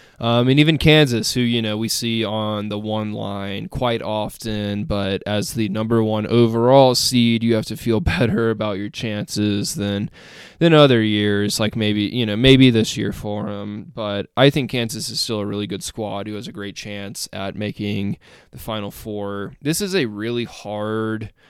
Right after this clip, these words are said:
quadrant slash region to dissect. I've been <laughs> having a lot of trouble with it just because just the, the seeding is very, pretty wacky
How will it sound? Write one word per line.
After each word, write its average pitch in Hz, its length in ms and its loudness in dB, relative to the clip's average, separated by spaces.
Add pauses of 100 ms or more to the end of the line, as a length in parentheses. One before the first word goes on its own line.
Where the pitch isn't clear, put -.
(160)
quadrant 107 880 -4
slash 107 420 -6
region 113 560 -6
to 101 720 -10 (180)
dissect. 104 800 -6 (420)
I've 104 540 -6
been 107 100 -10
<laughs> - 20 -14
having 120 360 -6
a 110 40 -4
lot 101 240 -4
of - 120 -16
trouble 123 380 2
with 127 200 0
it 123 180 0
just - 220 -12
because 101 960 -10 (520)
just 156 360 -12
the, 120 300 -8
the 135 160 -6
seeding 165 500 -4
is 120 200 -6
very, 110 500 -4
pretty 143 300 -6
wacky 101 800 -6